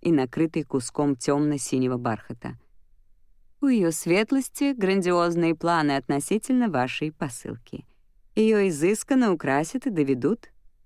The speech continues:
до безупречного совершенства. Но пройдёмте сюда», — добавляет он, указывая на пару стульев палисандрового дерева с высокими спинками.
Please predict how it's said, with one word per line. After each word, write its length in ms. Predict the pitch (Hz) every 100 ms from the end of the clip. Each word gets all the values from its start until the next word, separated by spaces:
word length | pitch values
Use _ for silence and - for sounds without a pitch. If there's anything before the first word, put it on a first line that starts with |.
| -
до 220 | 190 196
безупречного 880 | 170 170 156 143 165 160 - 160 151
совершенства. 920 | - 139 143 - 160 131 - 110 123 - _ _ - _ _ - -
Но 240 | 151 226 277
пройдёмте 560 | 196 165 160 220 -
сюда», — 400 | - 113 113 104 - - -
добавляет 600 | 139 131 127 127 117 190
он, 180 | 240
указывая 500 | 175 - 131 123 123
на 180 | 120 123
пару 300 | 120 135 123
стульев 580 | 117 - 196 208 208 - - _ _ -
палисандрового 920 | 220 170 - 170 165 156 151 147 139
дерева 500 | 135 147 185 170 170 -
с 140 | -
высокими 500 | 151 139 143 131 143 135
спинками. 680 | - 127 120 - - 127